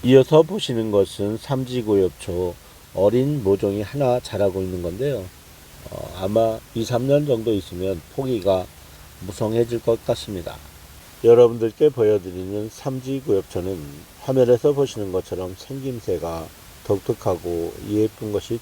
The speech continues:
특징입니다. 삼지구엽초는 습기가 약간 있고 구엽토가 섞여 있는 토질에서는 무성하게 군락을 이루고 자라는 것을 볼 수 있습니다.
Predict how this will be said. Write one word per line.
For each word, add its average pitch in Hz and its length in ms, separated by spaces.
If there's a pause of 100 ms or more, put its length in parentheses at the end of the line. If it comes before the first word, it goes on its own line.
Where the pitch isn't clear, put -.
특징입니다. 87 720 (960)
삼지구엽초는 104 1200 (220)
습기가 90 540
약간 117 400
있고 87 420 (680)
구엽토가 107 640
섞여 123 280
있는 110 400
토질에서는 92 640 (580)
무성하게 98 840 (200)
군락을 101 460
이루고 87 540 (220)
자라는 98 440
것을 113 380
볼 113 160
수 - 100
있습니다. 95 500